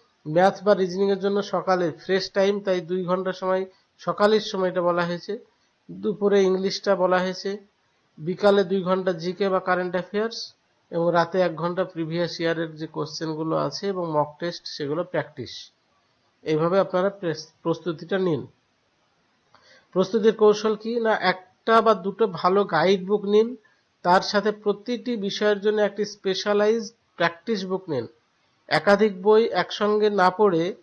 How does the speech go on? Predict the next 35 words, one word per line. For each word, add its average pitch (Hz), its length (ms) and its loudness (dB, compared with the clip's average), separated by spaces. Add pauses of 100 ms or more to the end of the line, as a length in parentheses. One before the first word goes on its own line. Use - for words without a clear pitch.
(360)
একটি 226 380 -4
বইকে 220 340 4
বারবার 196 420 4
পড়ুন। 113 380 -4 (1080)
তাতে 170 240 0
কি 226 160 -2
হবে? 233 380 2
না, 196 140 0
কোনো 202 300 2
কোশ্চেন 220 640 0
বারে 180 260 4
বারে 202 200 6
পড়লে 202 400 2
সেটা 208 220 -2
মাথায় 185 420 0
থাকবে 202 300 -4
এবং 202 260 -2
মনে 180 240 0
থাকবে 202 300 -4
এবং 208 440 -4
সেক্ষেত্রে 190 680 -2
আমি, 190 280 2 (480)
আহ, - 200 -2
পরীক্ষায় 214 460 0
যদি 190 220 0
আপনারা 175 320 0
বসেন 151 420 -2
তো 226 80 -8
দেখবেন 175 380 -4
যে, 165 220 -4 (480)
আহ, 151 300 -2
সফলতার 165 540 -4 (600)
হারটা 151 360 -2
বেশি 175 360 -4
হয়। 110 200 -14